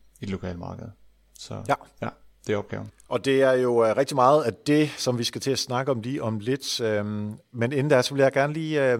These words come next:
Speaker 2: vil gerne høre et eksempel fra nogen, der har hjulpet dig i den
Speaker 1: Mhm.
Speaker 2: her sådan, øh, paid forward, øh, tankegang.
Speaker 1: Ja.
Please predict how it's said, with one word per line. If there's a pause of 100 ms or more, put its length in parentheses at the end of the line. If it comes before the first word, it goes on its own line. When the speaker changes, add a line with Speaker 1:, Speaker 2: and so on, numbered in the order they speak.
(120)
Speaker 2:
vil
gerne
høre
et
eksempel (100)
fra
nogen,
der
har
hjulpet
dig
i
den
Speaker 1:
Mhm.
Speaker 2:
her
sådan,
øh,
paid
forward,
øh,
tankegang.
Speaker 1:
Ja.